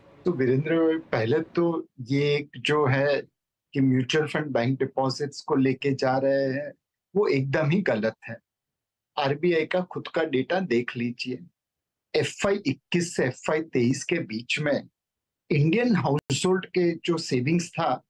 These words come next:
उसका allocation चार लाख करोड़ म्यूचुअल फंड में था, दो लाख करोड़ direct equity, bonds, debentures और company fixed deposit में था, नौ लाख करोड़ रुपया currency note में था। वीरू भाई,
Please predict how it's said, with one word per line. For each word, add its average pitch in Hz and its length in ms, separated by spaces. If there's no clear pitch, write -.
उसका 214 320
allocation 170 600
चार 160 340
लाख 170 160
करोड़ 180 380
म्यूचुअल 147 420
फंड 151 340
में 143 140
था, - 280
दो 180 240
लाख 185 360
करोड़ 175 280
direct 143 400
equity, 160 520
bonds, 139 500
debentures 139 580
और - 180
company 131 400
fixed - 340
deposit 135 540
में 139 140
था, - 260
नौ 156 320
लाख 170 280
करोड़ 156 280
रुपया 165 480
currency 135 480
note 120 320
में 123 140
था। - 240
वीरू 156 300
भाई, 170 260